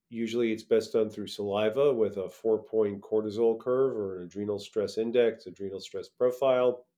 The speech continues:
where you see where your cortisol is throughout the day. And, you know, sometimes we find cortisol can be very low, which is, we talked about that burnout.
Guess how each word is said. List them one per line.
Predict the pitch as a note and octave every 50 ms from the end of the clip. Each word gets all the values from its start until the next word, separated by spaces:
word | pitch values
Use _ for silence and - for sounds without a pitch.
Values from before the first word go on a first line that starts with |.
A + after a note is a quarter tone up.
| _ _ _
where | - A#2+ A#2
you | A2+ A2+
see | A2+ - B2+ A#2+
where | G#2+ G#2+ A2+ A2+
your | G#2 G#2 G2
cortisol | G2+ - - A#2 A2+ A2+ G#2+ F#2+ G#2+ G#2+ G2+ G2+ G2+ G2+
is | F#2+ G2 -
throughout | - G#2 G2 G2+ G2 F#2+ F#2 F#2 _
the | F#2+
day. | F2 - G2 F#2 F2 E2+ D#2 D2 - _ _ _ _ _ A2+
And, | A2 G#2+ G#2+ G#2 G2+ G2 G2 F#2+ F#2 - _ _ _ _
you | A2+ G#2+
know, | G#2
sometimes | G2 - B2 A#2+ A2+ A#2 A#2 A#2+ A2+ A2 G#2 - - - - - _
we | B2 A2+ G#2
find | G2 - - G#2+ G#2 G#2+ G#2+ G#2+ G#2 G2+ G2+
cortisol | - A2+ G#2+ G2 G2 G2+ G2+ G2 G2+
can | - G2+ G2
be | G2+ F#2+
very | F#2 F#2+ F#2+ F#2 F2+ F2
low, | F#2 G#2 A#2 B2+ C3+ C#3 C3+ C3+
which | B2 A2+ G#2 G2 -
is, | F2+ F2 -
we | F2+ F2
talked | - F#2+ F#2 F2 - -
about | E2 F2+ F2 E2 -
that | F2 E2+ - _ _
burnout. | G#2 G#2 G#2 A2+ A#2 A2+ A2+ A#2+ B2 B2